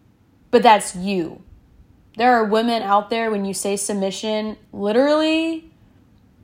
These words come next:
have trauma. And you need to be understanding of that. Okay? Like, that's non-negotiable, point blank, period, end of story.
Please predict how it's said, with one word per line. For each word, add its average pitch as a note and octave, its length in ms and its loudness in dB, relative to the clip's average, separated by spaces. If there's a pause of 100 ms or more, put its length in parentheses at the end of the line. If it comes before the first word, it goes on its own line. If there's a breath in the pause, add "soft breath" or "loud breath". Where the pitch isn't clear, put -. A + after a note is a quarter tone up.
(100)
have G#3+ 240 0
trauma. E3+ 580 0 (1300)
And A3 100 -4
you G#3+ 80 -2
need A3 160 0
to A3 60 -2
be G3+ 160 0
understanding F#3+ 560 -2
of F3 100 -8
that. E3+ 340 -8 (1000)
Okay? A#3 460 0
Like, G#3 160 -2
that's - 540 -2 (120)
non-negotiable, G3+ 880 0
point G3 220 -4
blank, G3 220 -6
period, F#3+ 720 -6
end F#3+ 180 -12
of F3 60 -12
story. C3 480 -10